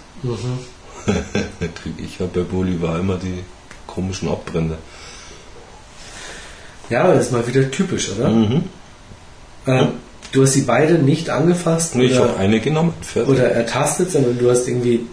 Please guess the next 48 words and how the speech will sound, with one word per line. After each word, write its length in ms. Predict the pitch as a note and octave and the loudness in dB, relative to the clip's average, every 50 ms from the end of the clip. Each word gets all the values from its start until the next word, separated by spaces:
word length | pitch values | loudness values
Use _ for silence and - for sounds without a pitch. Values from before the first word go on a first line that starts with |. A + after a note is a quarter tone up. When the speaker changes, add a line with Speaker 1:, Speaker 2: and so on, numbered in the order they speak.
| - - - - - - | -16 -20 -20 -20 -8 0
Speaker 2:
Die 80 | - G#2+ | 2 4
nächste 420 | G2 F2+ F2+ E2+ - - - A#2 | 4 6 4 2 0 0 0 2
Speaker 1:
eine 180 | C3 C#3+ D3 D3+ | 2 4 4 6
Speaker 2:
genommen. 260 | - E3 C#3+ G#2 F#2 | 6 6 6 4 4
Speaker 1:
gegriffen 480 | F#2 - C#3+ D#3+ D#3+ F#3 G3 G3 F#3+ - | 2 2 2 2 2 2 2 0 0 -2
Speaker 2:
Ja. 120 | - C#3+ C3+ | -4 0 4
Speaker 1:
und 280 | C#3 C3+ C3+ C3 - - - - - - - - - - - - - - - - - - - - - - - | 6 6 6 4 2 -2 -12 -16 -18 -18 -18 -12 -8 -8 -8 -8 -10 -18 -18 -16 -16 -14 -14 -14 -16 -12 -8
Speaker 2:
<laughs> 120 | - C#3 - - - - - - - - - - - - - | -8 -8 -6 -6 -8 -8 -8 -8 -12 -12 -12 -14 -14 -6 -2
Aber 200 | C3 A#2+ A#2 A#2 A#2 - | 2 4 4 4 4 4
man 160 | C3+ A#2+ B2 | 4 4 4
muss 180 | C3 D3 - - | 4 4 4 2
auch 120 | - - | 0 0
sagen, 380 | - - A#2 B2 B2 B2+ B2 A#2 | 0 0 0 2 2 2 2 2
das 220 | A2+ G#2+ - - | 2 0 2 4
war 200 | A2 A2 G#2 G2+ - - - - - | 4 4 4 2 0 -6 -10 -6 -2
eigentlich 400 | A2 A2 C#3+ D#3+ E3 D#3+ - - | 0 0 0 0 -2 -4 -6 -8
die, 140 | - C3 C#3+ | -8 -6 -6
die 120 | D3 D3 C#3+ | -4 -4 -2
mir 180 | C#3+ C#3 C3+ | 0 0 0
am 80 | C3 B2+ C3 | 0 0 0
nächsten 360 | C#3 E3+ - - - - - - | -2 -2 -4 -6 -8 -8 -8 -8
war. 100 | - - - - - - - - - - - - - G2+ - | -8 -10 -12 -14 -18 -20 -20 -20 -20 -20 -20 -20 -20 -18 -12
Du 120 | - G2 G2+ | -8 -6 -4
hast 180 | A2 - - | -4 -4 -2
mir 80 | A#2 - | -2 -2
so 300 | - - - - B2 A#2+ | -2 -2 -2 0 0 0
hingelangt, 520 | A#2+ B2+ D3 - - D3+ D#3 D#3+ E3 D#3+ - | 0 0 -2 -2 -2 -4 -2 -4 -4 -4 -4
dass 220 | - A#2 - - - - - - - - | -6 -6 -6 -8 -14 -18 -20 -16 -10 -8
die, 100 | D3 D#3+ | -6 -6
die 200 | - - A2+ G#2+ | -6 -4 -4 -6
ich 120 | - - | -6 -6
genommen 380 | - A#2 A2 G#2 G#2+ C#3 D3 C#3+ | -4 -2 -2 0 0 0 -2 -2
hab, 220 | C#3 C#3 - - - | -4 -4 -6 -6 -6
eigentlich 240 | A2+ A#2 A#2 - - - | -4 -4 -4 -6 -8 -10
die, 60 | B2 B2 | -10 -10
die 220 | A#2+ - B2 A#2+ A#2 | -8 -8 -8 -6 -4
mir 140 | A#2 A#2+ A#2 | -4 -2 -2
am 140 | A2 A2+ A#2+ | -2 -4 -4
nächsten 340 | A#2 A2+ - - - G#2 F#2 | -6 -8 -8 -10 -10 -8 -8
war. 100 | D#2+ D2+ - - - - | -8 -8 -10 -10 -8 -4
Speaker 1:
Ich 180 | C3 B2+ B2+ C3 | -4 -4 -2 0
wusste 320 | C3+ C#3 C#3 - - C#3+ | 0 0 0 0 -2 -2
aber 140 | - B2+ B2+ | 0 0 2
letztendlich 480 | B2+ B2+ B2+ - C3 B2 A#2+ A2+ - | 2 2 0 0 -2 -2 -2 -2 0
auch 300 | - C#3 D#3+ F#3 - - | 2 4 4 4 2 2
nicht, 260 | C3 A#2+ A2+ - - - | 0 -2 -2 -2 -2 0
welche 360 | A2+ A#2 A#2+ A#2 - A#2+ A2+ | 2 2 2 4 2 2 2
davon 580 | A#2 A2+ - - A#2 A2+ A2 A2+ A#2 B2 C3+ | 2 2 0 0 0 0 0 -2 -4 -4 -8